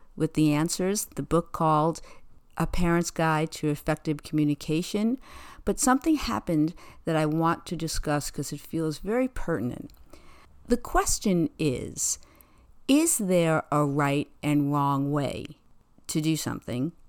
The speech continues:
And if there is a right and wrong way to do something, what makes it right or wrong? The question is coming from this experience.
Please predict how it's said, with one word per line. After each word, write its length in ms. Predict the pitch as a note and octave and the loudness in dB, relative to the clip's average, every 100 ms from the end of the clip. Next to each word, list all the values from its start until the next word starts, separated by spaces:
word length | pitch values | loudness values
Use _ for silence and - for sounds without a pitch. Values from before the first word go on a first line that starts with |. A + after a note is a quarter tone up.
| - _ _ _ | -20 _ _ _
And 600 | F3+ F3+ F3 E3+ F3 E3+ - - - _ _ - | 0 2 4 4 4 2 -2 -18 -20 _ _ 6
if 280 | G3 G3+ - | 6 4 0
there 280 | F3+ F3 - - | 2 2 0 0
is 280 | D#4 E4+ D#4+ | 2 2 2
a 140 | D3+ | 0
right 400 | C#3+ C#3 B2 - - - - | 2 0 0 -4 -12 -6 2
and 180 | D#3 | 4
wrong 240 | D3 C#3+ C3 | 4 4 2
way 240 | B2 A#2 | -2 -4
to 160 | A#2 - | -6 -8
do 160 | B2+ | -6
something, 560 | A#2+ B2 A#2 - C3 D#3+ - - - - - - - | -4 -4 -4 -4 -4 -4 -6 -20 -20 -20 -20 -20 -2
what 260 | G3 G#3 | 4 4
makes 320 | G#3 G3 F#3 - | 4 0 0 -4
it 100 | D#3 | -2
right 240 | D3 C#3 | 0 0
or 80 | B2 | -2
wrong? 360 | A#2+ G2 - - - - - - | -4 -6 -8 -14 -20 -20 -20 -10
The 100 | - | -8
question 480 | - - D#3 G#3 F#3 | -4 0 0 2 2
is 100 | F3 | 2
coming 360 | - F3+ E3 D#3 | 0 0 0 0
from 260 | - C3 | -2 -2
this 220 | C#3 C#3 | -2 -4
experience. 800 | - - - C#3+ C3 - - - | -4 -6 -6 -4 -6 -10 -10 -12